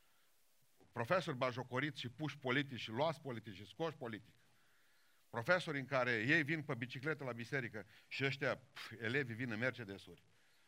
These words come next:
Probabil că ai nevoie de tiran. S-au dus și au zis lui tiran, „Ascultă, băiatule, nu ne lasă să predicăm în sinagogă, că atunci când te scoate, nu, pe ușă, e, intri pe fereastră. Nu ne lasă evrei să predicăm în sinagogă.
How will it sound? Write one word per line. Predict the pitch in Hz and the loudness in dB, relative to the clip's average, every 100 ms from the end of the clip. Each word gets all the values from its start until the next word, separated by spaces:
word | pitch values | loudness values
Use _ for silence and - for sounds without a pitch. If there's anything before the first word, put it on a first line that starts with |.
| - | -10
Probabil | 110 120 139 131 | 0 2 4 2
că | |
ai | 117 | 2
nevoie | 113 104 123 | 0 0 0
de | 104 | 0
tiran. | 104 101 107 78 69 - - - - - _ - - - - | -2 0 0 0 -10 -20 -20 -20 -20 -20 _ -20 -20 -20 0
S-au | 147 | 2
dus | 151 214 | 2 2
și | 196 | 2
au | |
zis | 147 165 | 2 0
lui | 139 143 | 0 2
tiran, | 156 151 156 143 - - | 4 4 4 0 -8 -12
„Ascultă, | - 143 143 190 190 | 2 2 2 0 6
băiatule, | 165 160 147 143 | 10 10 8 2
nu | 165 | 4
ne | 185 | 6
lasă | 180 175 160 | 6 6 2
să | 143 | -2
predicăm | 139 139 139 160 | 0 0 0 0
în | 143 | 0
sinagogă, | 143 131 131 139 101 - - | 0 0 0 -2 -4 -10 -12
că | - | 0
atunci | 120 156 147 | 2 2 0
când | 143 | 0
te | 131 | 0
scoate, | 123 185 131 110 | 0 0 2 0
nu, | 139 | -2
pe | 135 | 0
ușă, | 143 151 - | 0 0 2
e, | 117 135 - - | 2 2 -6 -2
intri | 135 131 | 0 0
pe | 131 | -2
fereastră. | 127 156 160 139 - - - - - - - | 0 2 2 0 -8 -20 -20 -20 -20 -20 -8
Nu | - 190 | 0 4
ne | 202 | 8
lasă | 180 151 156 | 8 8 6
evrei | 131 143 131 | 6 4 4
să | 139 | 0
predicăm | 127 123 120 123 | -2 -2 0 -2
în | 117 | -2
sinagogă. | 123 113 107 95 87 | -2 -4 -4 -6 -8